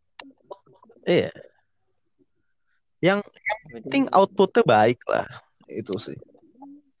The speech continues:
Speaker 1: Mau Anda beragama, Anda tidak beragama.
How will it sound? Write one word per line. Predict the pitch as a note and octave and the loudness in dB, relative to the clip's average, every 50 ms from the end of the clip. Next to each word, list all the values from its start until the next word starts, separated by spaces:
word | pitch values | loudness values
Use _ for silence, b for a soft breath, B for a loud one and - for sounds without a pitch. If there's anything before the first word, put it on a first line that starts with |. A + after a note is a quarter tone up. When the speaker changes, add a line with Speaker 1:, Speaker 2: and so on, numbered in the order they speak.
| _ _ _ _ _ _ _ _ _ - | _ _ _ _ _ _ _ _ _ -6
Speaker 1:
Mau | G#2+ G#2 G#2+ A2 A2+ A2 | -2 0 2 2 2 0
Anda | - - B2 A#2 A2+ A2+ - | -2 -2 -4 -2 -2 -2 -2
beragama, | - G#2+ - - - - - - D4+ D#4+ D#4+ - _ _ _ _ - - B B B B B - | -2 -6 -8 -10 -12 -14 -12 -8 -10 -10 -10 -12 _ _ _ _ -20 -20 B B B B B 0
Anda | G#2+ G2+ G2 F#2+ | 0 2 4 2
tidak | E2+ - G#2 E2+ - | 2 4 2 2 2
beragama. | - A#2 A2+ G2 F#2+ G2 A2 B2+ G3 B3+ C#4 C#4 C#4+ D4 | 2 0 0 2 2 2 2 2 2 4 4 2 2 2